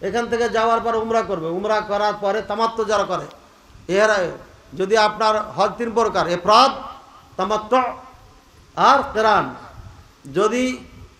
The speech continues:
হজ্জে ইফরাদ করে তাহলে পারবে না, কারণ এহরাম অবস্থা থাকতে হয়। যদি হজ্জে তামাত্তু করে, যা উমরা করবে, উমরা করার পরে গোসল হাত করে চুল টুল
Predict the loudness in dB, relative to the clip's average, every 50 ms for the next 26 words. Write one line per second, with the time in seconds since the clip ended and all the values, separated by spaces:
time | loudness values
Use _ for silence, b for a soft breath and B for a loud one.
0 | -20 -20 -20 _ _ _ -20 -20 _ _ -20 -20 -20 -20 -20 -20 -20 -20 -20 -20
1 | -20 _ -2 0 0 0 0 -2 2 4 4 4 4 2 2 4 4 6 6 4
2 | 2 0 0 0 2 0 0 0 2 2 4 4 2 0 0 -2 -2 -4 -6 -8
3 | -10 -16 -16 -8 -6 -4 -2 -2 0 0 0 2 2 0 0 0 -2 -4 -4 -8
4 | -8 -8 -10 -10 -12 -18 -18 -18 -20 -20 -20 -20 -20 -20 -20 _ _ _ -20 -20
5 | -20 -20 -20 -20 -20 -20 -20 -20 -16 -8 -4 -2 0 2 4 4 4 4 2 0
6 | 0 0 0 0 0 0 0 0 -2 -2 0 0 -2 0 0 2 2 2 2 2
7 | 2 2 2 2 2 0 -4 -6 -6 -12 -16 -20 -20 -20 -20 -12 -10 -6 -2 0
8 | 2 2 2 2 0 2 2 2 0 0 0 2 2 2 2 2 0 -4 -2 -2
9 | 0 0 0 0 0 -2 -4 -2 -2 -2 -4 -4 -8 -8 -6 -8 -8